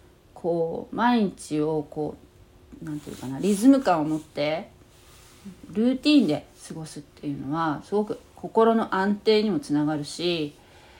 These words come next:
そして、なんていうかな、まあ、すごく満足感も得られると思うんですよね。そこにね、やっぱりね、まあ、私たちみたいに普通にも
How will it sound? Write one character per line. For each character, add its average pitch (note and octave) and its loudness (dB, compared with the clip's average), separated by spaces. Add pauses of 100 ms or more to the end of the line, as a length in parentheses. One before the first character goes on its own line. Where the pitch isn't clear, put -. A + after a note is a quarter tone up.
(200)
そ - -20
し - -12
て、 F3 0 (440)
な E3 -12
ん D#3 -10
て D3 -12
い C#3+ -6
う D3 -12
か - -16
な、 C3 -12 (1000)
ま D3 -10
あ、 - -8
す E3 -16
ご G#3 -4
く A3 -6
満 F3+ 0
足 A3 -4
感 E3+ 0
も C#3+ -2
得 D3 -2
ら D#3+ -2
れ E3 -6
る D3 -8
と - -20
思 E3+ -4
う D#3+ -4
ん D3+ -2
で C#3+ -6
す - -18
よ B2+ -16
ね。 C#3 -6 (600)
そ G#3 -8
こ B3+ 4
に C#4+ 6
ね、 C#4+ 6
や C4+ 6
っ B3+ 0
ぱ A3+ 4
り F#3+ 2
ね、 E3+ -2 (400)
ま F3 -2
あ、 - 0
私 G#3 0
た G#3+ 0
ち F3 -8
み D3 -8
た D3+ -4
い D3+ -4
に D3 -2
普 - -20
通 F3 -6
に F3 -2
も F3+ -4